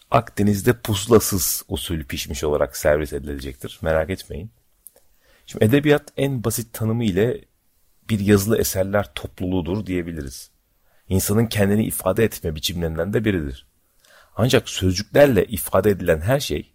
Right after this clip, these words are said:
düzenlenip yazıya döküldüğünde edebiyat olarak kabul edilemeyebilir. Ya da bana sorarsanız yazıya dökülmeden ifade ettiğimiz bazı şeyler de edebiyat sayılabilir. Bilgi vermek amacıyla kaleme alınmış olan yazılar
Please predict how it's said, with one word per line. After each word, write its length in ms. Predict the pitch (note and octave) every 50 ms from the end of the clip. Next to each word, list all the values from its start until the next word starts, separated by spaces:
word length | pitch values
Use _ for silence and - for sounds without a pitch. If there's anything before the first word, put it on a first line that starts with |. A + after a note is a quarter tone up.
| _ _ _ _ _ _ _ _ - - _ _ _ _
düzenlenip 560 | - F#2 F2+ G#2+ G#2 G#2+ A2+ A2+ A2+ A2+ - F#2+
yazıya 380 | F#2+ G2 F#2 F#2 A2+ A#2+ G2+
döküldüğünde 840 | G2+ G2+ - - F#2 E2 D#2 F2 E2+ E2+ F2 F#2 A2 C3 C#3 - - _ _ _ _ _ _ _ _ _ _ _ _ _ -
edebiyat 360 | - G2 F#2+ G2+ G2 A2 A#2 -
olarak 360 | - F2 F2+ F#2+ A2 - -
kabul 300 | - - F#2 F#2+ G#2+ G#2
edilemeyebilir. 840 | F2 F2 F2 F#2+ F#2+ E2+ E2+ F#2 G2+ G2 F#2 E2+ D#2 - - - _ _ _ _ _ _ _ - - -
Ya 100 | F2 F2
da 120 | F#2+ E2
bana 200 | F#2 F#2+ G#2 A2
sorarsanız 720 | G#2 G2+ F2 D#2+ D#2 D2+ - - D#2 F#2+ G#2 - - - - _ _ _ _ _ _ -
yazıya 360 | A2 G2 E2 F2+ G#2 G2+ E2
dökülmeden 600 | F#2+ F#2 - - A#2+ A2 A2 G#2+ F2+ F#2+ F#2 -
ifade 360 | E2 D#2 - - F#2+ F2+ F2+
ettiğimiz 580 | F2+ - - - - F#2 F2 F#2 F2+ E2+ - - -
bazı 360 | D2+ E2 F#2+ G#2 G#2+ G2+ F#2+
şeyler 380 | - F#2+ F2+ F2+ G#2+ C3+ C#3+
de 100 | - -
edebiyat 380 | A#2 A2+ B2+ B2+ A#2 C3+ C3 B2+
sayılabilir. 640 | - - F#2 E2 D#2 C#2+ C2+ C2+ C2 - - - _ _ _ _ _ _ _ _ _ _ _ _ _ -
Bilgi 460 | F2 E2 G2 F#2+ F#2+ G2 A#2 E3+ A#2+
vermek 340 | B2 A2+ G#2 F#2+ G2 F#2+ - -
amacıyla 460 | - E2+ E2 E2+ D#2 E2 E2 D2 D2 D2 - _
kaleme 380 | - - F2 F2 F#2 G2 A2+ A2+
alınmış 380 | F2+ E2+ D#2+ D#2+ D2 C#2 -
olan 160 | - C#2+ C2+ C2+
yazılar 600 | C#2 D#2+ G#2+ A2+ F#2+ E2+ D2+ D#2 - - - _